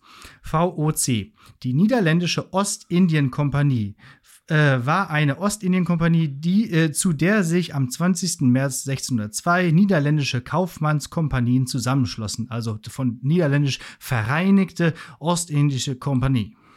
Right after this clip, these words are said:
Definition zwei.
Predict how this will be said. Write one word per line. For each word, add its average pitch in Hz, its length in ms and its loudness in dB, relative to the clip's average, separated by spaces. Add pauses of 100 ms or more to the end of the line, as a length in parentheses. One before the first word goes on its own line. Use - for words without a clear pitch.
(1300)
Definition 175 460 2
zwei. 117 380 -4